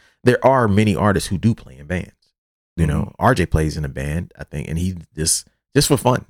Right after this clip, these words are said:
Speaker 1: you know what I mean? Just
Speaker 2: Mm-hmm.
Speaker 1: guys who just get together and jam out and they play. They may play live, they may not, but, uh, playing with bands makes you think completely differently about music.
Speaker 2: Oh, completely.
Speaker 1: You know, and it makes you really kinda like, it's a democratic process.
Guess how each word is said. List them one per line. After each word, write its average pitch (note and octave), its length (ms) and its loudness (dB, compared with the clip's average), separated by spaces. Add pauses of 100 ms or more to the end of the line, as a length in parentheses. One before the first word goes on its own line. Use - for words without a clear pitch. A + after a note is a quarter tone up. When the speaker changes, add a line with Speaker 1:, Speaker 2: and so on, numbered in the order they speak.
(120)
Speaker 1:
you G2 100 0
know G2+ 80 4
what F#2+ 80 4
I - 20 2
mean? G2 140 2
Just G2+ 180 -2
Speaker 2:
Mm-hmm. A#2+ 140 -8 (100)
Speaker 1:
guys F#2 200 2
who G2 80 -4
just G2 160 -6
get F2+ 100 -6
together G2 260 0
and F2+ 120 -2
jam F#2 220 0
out F#2+ 100 0
and F2 100 -2
they F2+ 60 -2
play. F2 320 -6 (240)
They C3+ 80 0
may B2 140 4
play G2 200 2
live, F#2 240 4
they B2 60 4
may C3 160 2
not, - 280 -2 (460)
but, F2 180 2
uh, D#2 280 -2 (520)
playing D3 240 4
with G2 180 2
bands G#2 360 2
makes E2+ 220 -2
you E2 80 -2
think E2 240 -4
completely D#2 380 -8
differently D2 420 -10
about G1+ 260 -14
music. G#1+ 280 -20 (720)
Speaker 2:
Oh, A#2 100 -6
completely. D#2 500 -16 (580)
Speaker 1:
You F2+ 140 0
know, D2+ 200 -4 (140)
and D#2+ 180 -2
it D#2 120 -4
makes F2+ 280 -2
you E2 60 -2
really F2 640 0
kinda E2 340 -2
like, D2 320 -8 (380)
it's A#2 160 2
a A2 80 4
democratic G2 540 2
process. - 720 -8